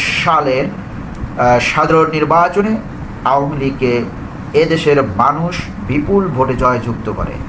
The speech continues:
ফলে বাংলা ভাষা, ইতিহাস, ঐতিহ্য, সংস্কৃতি ও বাঙালি জাতিগত পরিচয়ে জাতীয় ঐক্য গঠিত হয়। এরই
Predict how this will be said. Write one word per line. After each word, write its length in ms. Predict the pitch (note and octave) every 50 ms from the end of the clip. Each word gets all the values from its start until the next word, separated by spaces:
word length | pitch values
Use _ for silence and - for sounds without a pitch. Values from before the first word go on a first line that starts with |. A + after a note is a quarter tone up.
| - - - - - - - - -
ফলে 400 | E3+ F3 F3 D3+ C#3+ D3 D#3+ E3 - - - - - B2+ A#2+
বাংলা 440 | - D3 E3 F3 F#3+ G3+ G#3 G#3+ G#3
ভাষা, 540 | - C#3+ D#3 E3 D#3+ E3+ E3+ C3+ B2+ C#3+ - - - - - - - -
ইতিহাস, 420 | D3 E3 D#3 - G3 F#3+ F#3 G3 F#3+ - -
ঐতিহ্য, 580 | D3 E3 E3 D#3+ F3+ F#3 E3 - E3+ F3 F3+ F3+
সংস্কৃতি 1000 | F3+ - - - C#3+ C#3 D3+ E3 E3+ - - - F3+ E3+ D3+ D3 C#3+ C#3+ C#3+ D3 - - - - -
ও 120 | B2+ C3
বাঙালি 640 | - B2 C3 D#3 E3+ F#3 F#3+ F#3+ F#3+ F#3+ F#3+ F#3 F#3+ - - - - - A2+ G#2+
জাতিগত 920 | C#3+ D#3 F3 E3+ - - A3+ A3+ A3 - - F3 F3+ F3+ F3 F3+ F3+ F3 D3+
পরিচয়ে 500 | E3 D#3+ D#3 - D#3+ D3 C3+ B2 C3+ D#3+ - - - - - - - - - - - - - - - - - -
জাতীয় 400 | - D3 D#3+ F3 - G#3 G3+ G3 G3 F3 -
ঐক্য 300 | D3+ D3+ - C#3+ C#3+ C#3
গঠিত 280 | C3 B2 B2 A#2 A2+
হয়। 360 | A#2 A2 F#2+ F#2+ F2 - - - - - - - - - - - - - - - - - - -
এরই 400 | D3 D3 D3 D3 C#3+ B2 -